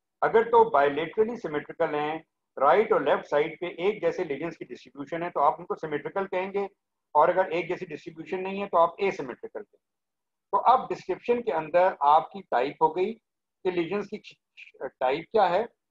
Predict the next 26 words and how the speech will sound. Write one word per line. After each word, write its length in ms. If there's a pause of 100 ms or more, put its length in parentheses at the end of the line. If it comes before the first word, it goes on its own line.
(140)
Primary 420
और 100
secondary 420
को 100
करके 640
shape 300
क्या 160
है, 160 (840)
अ, 180
उसकी 280
arrangement 560
कैसी 260
है, 80 (540)
और 200
आखिर 320
में 240 (180)
distribution 640
कहाँ 300
है, 80
Located 680
किधर 260
है, 80 (880)
क्या 420
एक्सटेंसिव 480
डिस्ट्रीब्यूशन 540
है, 140